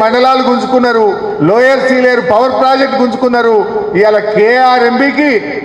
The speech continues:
మన ప్రాజెక్టులన్నీ కూడా వాళ్ళ పరిధిలోకి తీసుకొని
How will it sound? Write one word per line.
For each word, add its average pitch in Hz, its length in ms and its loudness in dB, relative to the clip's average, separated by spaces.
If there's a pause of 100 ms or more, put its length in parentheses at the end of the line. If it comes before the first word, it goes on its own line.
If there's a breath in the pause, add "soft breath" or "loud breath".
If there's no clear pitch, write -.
(120)
మన 214 120 0 (160)
ప్రాజెక్టులన్నీ 233 720 0
కూడా 226 180 2
వాళ్ళ 214 140 2 (120)
పరిధిలోకి 208 520 0
తీసుకొని 208 440 -2